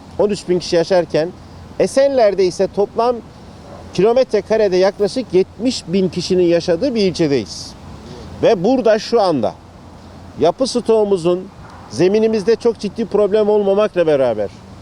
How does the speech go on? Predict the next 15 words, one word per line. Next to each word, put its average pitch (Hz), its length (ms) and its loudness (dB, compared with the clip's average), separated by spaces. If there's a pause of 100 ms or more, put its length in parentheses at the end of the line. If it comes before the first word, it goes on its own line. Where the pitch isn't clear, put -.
(260)
yapı 165 280 0
stoğumuzdaki 190 760 0
ciddi 196 360 -2
problem 180 540 0 (440)
çok 247 160 2 (100)
ciddi 208 400 0
anlamda 196 500 0
ve 233 100 4
hızlı 175 340 -2
bir 208 60 -4
şekilde 190 640 0 (640)
yenileşme 214 520 4
yapmamızı 196 640 0 (760)
gerekli 180 400 2
kılıyor. 117 400 0